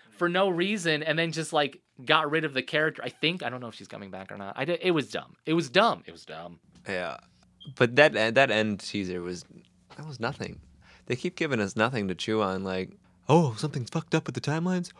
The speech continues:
Speaker 2: Who c-, we fucking know. We already knew that. There was no shock in that moment for me. I wasn't like, <gasps> like, I feel like that's what I was supposed to feel. But I wanted,
Speaker 1: At
Speaker 2: I
Speaker 1: which
Speaker 2: wanted
Speaker 1: part?
Speaker 2: to,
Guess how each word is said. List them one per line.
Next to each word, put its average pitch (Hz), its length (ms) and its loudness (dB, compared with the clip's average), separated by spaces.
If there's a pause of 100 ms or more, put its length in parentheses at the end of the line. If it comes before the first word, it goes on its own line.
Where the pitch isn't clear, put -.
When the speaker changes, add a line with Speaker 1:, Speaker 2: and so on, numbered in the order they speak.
(300)
Speaker 2:
Who 190 280 0
c-, 180 80 -12
we 120 160 -2
fucking 170 680 4
know. 135 560 6 (240)
We 139 220 4
already 175 300 10
knew 165 260 4
that. 113 320 2 (760)
There 123 140 8
was 135 200 6
no 151 240 8
shock - 500 6
in 104 140 -4
that 98 200 0
moment 101 380 0
for 98 80 -6
me. 98 240 0
I 92 60 4
wasn't 107 300 0
like, 90 240 0 (320)
<gasps> - 920 -20
like, 107 260 0
I 101 60 -2
feel 123 120 0
like 110 100 4
that's 110 160 0
what 113 80 6
I 104 60 8
was 98 120 2
supposed 104 380 -2
to 107 40 -6
feel. - 360 -4
But 107 180 4
I 110 80 12
wanted, 143 380 10
Speaker 1:
At 131 60 2
Speaker 2:
I 147 60 10
Speaker 1:
which 143 60 10
Speaker 2:
wanted 165 220 12
Speaker 1:
part? - 60 0
Speaker 2:
to, 180 100 0